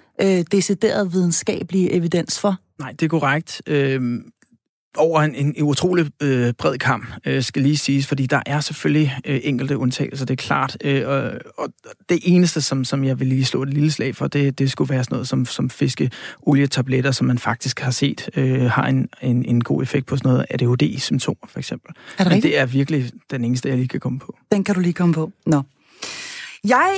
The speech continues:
Speaker 1: insisterer altid på, øh, varmt tøj, lukkede vinterjakker og en hue godt ned over, øh, ørerne.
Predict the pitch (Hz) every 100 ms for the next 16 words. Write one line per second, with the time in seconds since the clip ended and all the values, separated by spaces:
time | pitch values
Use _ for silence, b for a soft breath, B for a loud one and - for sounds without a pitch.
0 | 392 202 - 294 339 311 311 - - -
1 | - 277 - - 254 233 226 214 202 226
2 | - 233 - 180 208 - _ 170 175 202
3 | 220 285 262 226 - 233 208 175 180 190
4 | - 190 214 - 226 196 - 208 208 247
5 | - 196 202 202 196 - 175 - 202 196
6 | 185 175 170 165 - 170 170 208